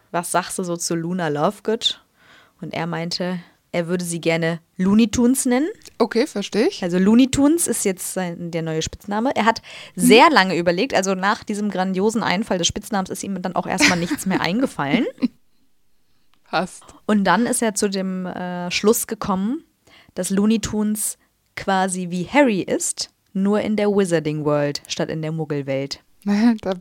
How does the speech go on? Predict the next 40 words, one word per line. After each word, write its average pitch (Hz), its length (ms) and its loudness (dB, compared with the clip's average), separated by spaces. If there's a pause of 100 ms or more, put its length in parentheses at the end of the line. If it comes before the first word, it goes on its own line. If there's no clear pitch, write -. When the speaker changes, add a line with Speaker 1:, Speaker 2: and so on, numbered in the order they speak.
(280)
Speaker 2:
weiß 214 200 4
ich 220 100 4
jetzt 185 180 -4
nicht, 226 160 2
welche 202 240 0
Metaebene 208 720 4
er 190 180 4
da 202 140 2
anspricht. 240 560 -2
Speaker 1:
Ich - 60 -12
glaube, - 180 4
er 294 100 2
wollte 202 200 0
Speaker 2:
Die - 40 2
Speaker 1:
was 185 140 2
ganz 240 320 0
Schlaues 247 360 2
sagen. 165 380 0 (480)
Also 202 260 6
dann 214 160 6
hat 214 120 6
er 214 100 6
mir 220 80 4
das 214 140 2
auch - 100 2
nochmal 214 300 0
erklärt, 185 760 -2 (880)
nämlich, 196 400 -4
dass 196 180 0
sie 196 120 -4
halt 180 180 -2
abgeschieden 262 640 -2
von 269 200 -4
allem 262 360 0
ist. - 360 -6 (640)
Speaker 2:
Mhm. 214 360 0 (920)
Ja, 190 200 4
Ha-, 196 200 -2
Harry 214 340 2
ja 190 200 2